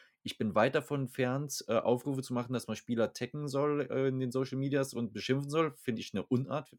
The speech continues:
sowas zu machen. Aber man muss die Spieler in der Kritik definitiv über einen Kamm geschert, gerne auch alle in der Defense mitnehmen, weil bis auf ganz wenige hatten da echt keiner in auch nur annehmbaren Tag. Das war einfach Ko-, Kollektivversagen.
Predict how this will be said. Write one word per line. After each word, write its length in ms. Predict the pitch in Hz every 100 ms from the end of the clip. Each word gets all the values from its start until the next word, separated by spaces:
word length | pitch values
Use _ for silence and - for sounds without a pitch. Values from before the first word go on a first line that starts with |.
| -
sowas 300 | - 139 135
zu 80 | 139
machen. 300 | 135 147 - - - - -
Aber 140 | 98
man 160 | 104 98
muss 220 | 104 123
die 100 | 131
Spieler 400 | - - 110 123
in 80 | 101
der 120 | 95
Kritik 460 | - 92 - - -
definitiv 760 | 101 - 113 104 - 113 113 - _ _
über 320 | 143 143 139
einen 220 | 135 139
Kamm 220 | 127 123
geschert, 380 | 135 - 127 -
gerne 300 | 123 123 147
auch 140 | 107 -
alle 200 | 120 120
in 100 | 120
der 100 | 113
Defense 420 | 120 113 120 - - - -
mitnehmen, 480 | 127 131 127 123 113
weil 160 | 107
bis 240 | 110 127 127
auf 120 | 120
ganz 280 | 107 117 -
wenige 460 | 98 117 117 117 117 107
hatten 400 | - - 113 104
da 220 | 107 -
echt 320 | 92 - - _ _ _ -
keiner 440 | - 101 120 117 -
in 240 | 107 - -
auch 180 | - 104
nur 260 | 113 101 -
annehmbaren 520 | 117 107 87 85 90
Tag. 320 | 101 101 - _ _
Das 160 | - 92
war 100 | 98
einfach 280 | 104 101 -
Ko-, 240 | 104 90 _ - - -
Kollektivversagen. 920 | 98 92 - - 80 - 76 78